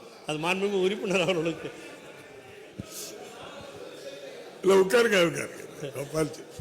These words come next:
Speaker 1: அந்த மாதிரி காலம் ஒன்று உண்டு. அது பத-, பதநீர் உருவாக்குவது ரைட்டு. ஆனா, பதநீரை அந்த காலத்திலேயே, அப்பெல்லாம் வந்து புரோஹிபிஷன் இருந்த காலம், அப்பயே அதை வந்து கல்லாக்கிட்டாங்க. அந்த மாதிரி இருந்த காலம் உண்டு.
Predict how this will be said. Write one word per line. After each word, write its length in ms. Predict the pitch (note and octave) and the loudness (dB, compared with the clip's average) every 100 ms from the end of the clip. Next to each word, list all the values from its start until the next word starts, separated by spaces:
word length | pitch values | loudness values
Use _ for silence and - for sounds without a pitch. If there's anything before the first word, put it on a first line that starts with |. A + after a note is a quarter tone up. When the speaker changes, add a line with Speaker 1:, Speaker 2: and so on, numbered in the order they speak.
| - - - | -16 -14 -8
Speaker 1:
அந்த 200 | E3 G3+ | -4 0
மாதிரி 280 | G#3+ A3+ | 4 4
காலம் 400 | F#3+ F#3+ G#3 G#3 | 4 4 4 4
ஒன்று 380 | F#3+ F#3 F#3+ E3+ | 2 0 2 2
உண்டு. 280 | E3+ F#3+ G3 - - - - - - | 2 4 4 4 -6 -14 -16 -16 -14
அது 180 | C#3 B2+ - | -10 -10 -2
பத-, 300 | D#3+ F#3+ G#3 B2+ | -2 0 -2 -4
பதநீர் 520 | C#3 E3 F#3+ G3+ A#3 - - - - - - - | -2 2 4 6 4 2 -12 -16 -18 -20 -18 -6
உருவாக்குவது 560 | E3 F3+ F3 D#3+ F3 G3 | 2 4 4 2 0 2
ரைட்டு. 380 | D#3 D3+ - D#3+ D#3 - - - | 0 0 0 -2 -2 -16 -20 -8
ஆனா, 200 | D3+ F3+ F#3+ D#3+ | 0 0 0 0
பதநீரை 600 | F3 A3+ A#3+ G#3+ F#3+ G#3+ - - | 0 2 4 6 6 2 0 -10
அந்த 240 | - D3 E3 | -8 -2 2
காலத்திலேயே, 600 | F3+ E3+ F3 E3+ E3+ F3+ F#3 - - - | 2 2 0 0 4 2 0 -8 -18 -8
அப்பெல்லாம் 420 | D3+ C#3 F3 G3 G3 | -8 -4 -2 0 0
வந்து 260 | F3+ G3 | 0 -2
புரோஹிபிஷன் 640 | G3 E3 G3+ F#3+ E3+ F3 D#3 | -2 -2 -2 -2 2 2 0
இருந்த 220 | C#3+ C#3 | -4 -6
காலம், 400 | D3 C#3+ C#3 D3+ - | -2 -2 -2 -6 -6
அப்பயே 320 | D3 D#3+ F#3+ | -6 2 4
அதை 220 | G#3+ F3 | 4 4
வந்து 380 | E3 E3+ F3+ D3 - | 2 2 2 2 0
கல்லாக்கிட்டாங்க. 760 | E3+ F#3 D#3 C3+ B2+ B2 A2+ B2 - _ _ | 0 2 2 0 -6 -8 -10 -14 -18 _ _
அந்த 180 | C3+ E3+ | -6 -2
மாதிரி 240 | F3 F3+ | 2 4
இருந்த 260 | F#3+ D#3+ D3+ | 4 2 -2
காலம் 340 | C3 D3 C#3+ | -2 0 -2
உண்டு. 300 | B2 B2+ C3 | -4 -6 -6